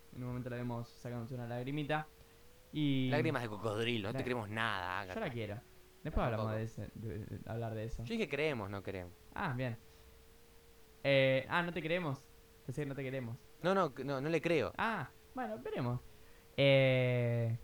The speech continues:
Speaker 1: tenemos, bueno, esa escena y f-, no fue más que eso. Fue, eh, el, ella enamorándose perdidamente de,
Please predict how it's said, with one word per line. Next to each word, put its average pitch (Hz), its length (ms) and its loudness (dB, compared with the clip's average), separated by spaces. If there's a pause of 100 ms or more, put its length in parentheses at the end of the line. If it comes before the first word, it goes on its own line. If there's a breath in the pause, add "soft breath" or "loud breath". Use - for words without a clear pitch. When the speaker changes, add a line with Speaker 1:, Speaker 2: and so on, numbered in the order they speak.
(500)
Speaker 1:
tenemos, 180 280 4
bueno, 151 380 2
esa 151 160 -6
escena 208 480 -4
y 117 320 -4
f-, 117 100 -12 (160)
no 240 160 -2
fue 220 140 -2
más 151 160 0
que 156 180 2
eso. 117 380 -4
Fue, 113 360 -4
eh, 107 440 -6
el, 113 320 -10 (140)
ella 139 440 0
enamorándose 127 1000 0
perdidamente 131 540 0
de, 120 340 -2